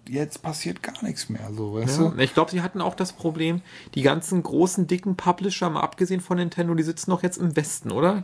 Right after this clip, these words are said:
Speaker 2: Die sind
Speaker 1: Zumal
Speaker 2: doch
Speaker 1: du jetzt auch wirklich diesen Druck hast. Du hast jetzt wirklich diesen Druck bei einer neuen Konsole.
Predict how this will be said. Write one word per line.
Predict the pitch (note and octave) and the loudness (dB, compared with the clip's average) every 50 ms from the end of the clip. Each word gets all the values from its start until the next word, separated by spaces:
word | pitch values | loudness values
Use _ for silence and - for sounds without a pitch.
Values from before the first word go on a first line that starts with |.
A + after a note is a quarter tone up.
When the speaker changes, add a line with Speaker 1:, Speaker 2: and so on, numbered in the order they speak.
| - | -4
Speaker 2:
Die | D3 C3 | -4 -4
sind | C#3 D#3+ | -2 0
Speaker 1:
Zumal | E3+ G3 F#3 - D3+ E3+ | 4 4 4 6 4 4
Speaker 2:
doch | F3 | 4
Speaker 1:
du | E3+ | 4
jetzt | E3+ E3+ E3+ - - | 4 2 0 -6 -10
auch | D#3+ - - | -10 -8 -4
wirklich | F3 F3 F3 G#3 F#3 F3+ | -4 -4 -2 -4 -6 -6
diesen | - D#3+ D3 C3+ C3+ B2+ A#2 | -6 -8 -6 -4 -4 -4 -4
Druck | A#2 A2 A2 D3 G#3 G#3+ - G3 | -4 -6 -6 -6 -6 -4 -2 -2
hast. | G3+ G#3+ A#3+ - - - - _ - - - - - - - - - - | 0 0 -2 -4 -6 -12 -16 _ -20 -20 -20 -18 -18 -18 -18 -20 -18 -10
Du | - - A#2 | -4 -4 -2
hast | D3+ F3+ - - | -2 -2 -2 -2
jetzt | E3+ D3+ D3+ D#3 | -4 -4 -4 -6
wirklich | E3+ - - E3+ - | -8 -8 -8 -8 -6
diesen | D#3+ D3 C#3 C3+ B2 | -4 -2 0 0 0
Druck | A#2 C3 E3+ F#3 - | 0 0 -2 -2 -2
bei | - C3+ | 0 2
einer | C3+ C3+ B2+ | 2 4 2
neuen | B2 B2 C3 D#3 F#3 G#3 | 2 2 0 0 -2 -2
Konsole. | G#3 - F#3+ F#3 F3 D#3+ D3+ D#3 D#3+ C#3+ A#2+ A#2+ C#3 F3 F3+ | 0 0 0 0 2 0 0 0 2 2 4 4 2 0 -2